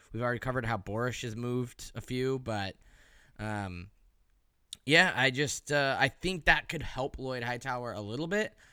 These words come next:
but I see him being part of what you mentioned, that the gem pool that's going to be the unrestricted free agents this year. And it really helps some of these guys because you get to pick, right, who,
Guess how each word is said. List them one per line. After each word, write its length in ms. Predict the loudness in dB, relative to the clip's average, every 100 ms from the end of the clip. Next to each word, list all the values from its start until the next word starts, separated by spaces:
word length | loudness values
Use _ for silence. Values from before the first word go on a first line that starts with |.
| -20 -8 -2
but 80 |
I 200 | 4 4 2
see 480 | -2 -2 0 2 2
him 380 | 0 0 -2 -8 _
being 260 | -2 0 0
part 200 | 0 0
of 100 | 2
what 160 | 0 2
you 160 | 0
mentioned, 300 | 0 -2 0
that 160 | -2 -2
the 340 | -6 -6 -2 -2
gem 360 | 0 2 0
pool 300 | 0 0 2
that's 240 | 0 -2 -2
going 400 | -2 -2 -4 -6
to 80 |
be 180 | -2 -2
the 140 | -2 -4
unrestricted 640 | -4 -4 -2 -2 0 -2
free 220 | -2 -2 0
agents 640 | 0 -2 -6 -6 -8 -10 _ -20 -20 _ -2
this 240 | -2 0
year. 240 | 0 -2 -6 -6 0
And 180 | 2 2
it 200 | 0 2
really 200 | 2 4
helps 260 | 2 2
some 120 | 0
of 60 | 0
these 180 | 0 2
guys 440 | 2 4 2 -2 -10 -20 -20 -6
because 360 | -2 2 2 4
you 160 | 2 4
get 320 | 4 2 -4
to 100 | -10 -6 2
pick, 560 | 4 4 2 -6 -14 -14 -2
right, 340 | 2 4 2 -4 -20 -20 -20 -16 -4
who, 640 | -2 0 0 -2 -4